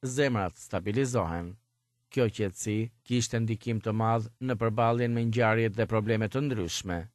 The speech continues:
Për shembull, në kohën kur Imam Khomeini, rahmatullah alej,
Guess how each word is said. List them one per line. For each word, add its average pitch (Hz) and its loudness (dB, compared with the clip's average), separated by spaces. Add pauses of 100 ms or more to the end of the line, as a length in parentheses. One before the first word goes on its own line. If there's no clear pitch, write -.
(220)
Për 104 -2
shembull, 101 -4 (180)
në 123 0
kohën 120 0
kur 120 0
Imam 117 0
Khomeini, 117 0
rahmatullah 113 2
alej, 113 2